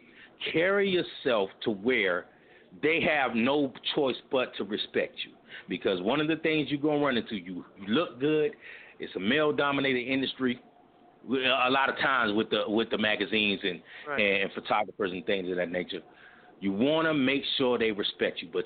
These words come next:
Speaker 1: you gotta respect yourself first. So the thing is, I know everybody every, uh, all day is about, "I do anything for money."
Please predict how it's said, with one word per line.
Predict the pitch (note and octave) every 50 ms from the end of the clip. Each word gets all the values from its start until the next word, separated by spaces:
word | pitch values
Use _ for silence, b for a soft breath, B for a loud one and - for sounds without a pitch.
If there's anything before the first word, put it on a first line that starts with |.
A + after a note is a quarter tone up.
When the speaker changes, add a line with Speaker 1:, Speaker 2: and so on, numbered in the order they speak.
| -
Speaker 1:
you | - A#2+ -
gotta | - G#2+ A2+ A#2 A#2 A2+
respect | A2 A2+ - - - - G2+ F#2+ - -
yourself | G#2 F#2+ E2 - - G2+ F2+ F#2 - - -
first. | F#2 D#2 - - - - B B B B B B -
So | B2+ A2+ G#2+
the | G2 F#2+
thing | - C#3+ D3 D3 C3+ C3
is, | C3+ A#2 F#2 D#2 C#2+ - - - B B B B
I | - G2
know | G2 G#2+ B2 C#3
everybody | C#3 C3+ D3 D#3+ E3+ E3+ D#3 E3+ E3+ E3 E3 E3 D#3+ E3+ - -
every, | C#3+ C#3+ D#3+ E3 E3+ E3 D3+ C#3 -
uh, | B2+ - - B2 B2 B2 -
all | C3+ C#3+ D#3+ D#3+ D#3+ C#3+
day | C3 D#3+ D3 C3+ B2+
is | A#2 A2+ A2
about, | G#2 G#2+ B2+ A#2+ A2+ A2+ - B B B B B B B - - -
"I | - A#2 C3 C#3 C3
do | C#3+ C#3+ B2+ A#2+
anything | C3 D3 C#3+ C3+ C3 - D#3 D3 C3+ -
for | - B2
money." | C3 C#3+ C3 G#2+ G#2+ -